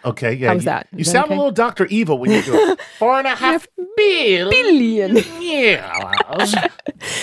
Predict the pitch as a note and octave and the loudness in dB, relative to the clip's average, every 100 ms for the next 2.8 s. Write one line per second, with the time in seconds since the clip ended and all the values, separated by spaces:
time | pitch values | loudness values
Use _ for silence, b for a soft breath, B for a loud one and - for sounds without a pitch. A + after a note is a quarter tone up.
0 | B B A#3 B3+ B3+ A#3+ D#4+ E4 A3 G3 | B B 4 6 6 4 4 4 6 6
1 | F3+ D#3+ D#3 D#3 E3 F3+ - _ - F#4 | 4 4 2 0 2 2 2 _ 0 2
2 | C#4 A3+ A3+ F#3 D#3 F#3 D#3+ E3 | 2 4 4 4 6 6 6 4